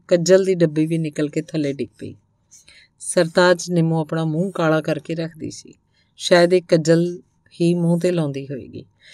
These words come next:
ਦਿਮਾਗ 'ਤੇ ਗਹਿਰੇ ਸਦਮੇ ਕਰਕੇ ਹੋਸ਼ 'ਚ ਨਹੀਂ ਸੀ,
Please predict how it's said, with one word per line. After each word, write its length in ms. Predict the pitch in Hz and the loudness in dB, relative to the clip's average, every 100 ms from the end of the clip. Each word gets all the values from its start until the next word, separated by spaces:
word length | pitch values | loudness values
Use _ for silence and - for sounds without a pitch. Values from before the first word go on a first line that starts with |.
| _ _ | _ _
ਦਿਮਾਗ 400 | 165 165 160 160 | 0 2 4 2
'ਤੇ 320 | 156 - 175 170 | -2 -2 -2 -2
ਗਹਿਰੇ 480 | 143 151 208 247 | 2 6 6 6
ਸਦਮੇ 440 | 233 190 165 165 160 | 2 0 0 -2 -2
ਕਰਕੇ 360 | 160 147 170 | -2 -2 -4
ਹੋਸ਼ 380 | 165 156 143 - | -4 -2 -2 -4
'ਚ 120 | - | -8
ਨਹੀਂ 220 | 151 143 165 | -6 -6 -6
ਸੀ, 280 | - 135 | -8 -12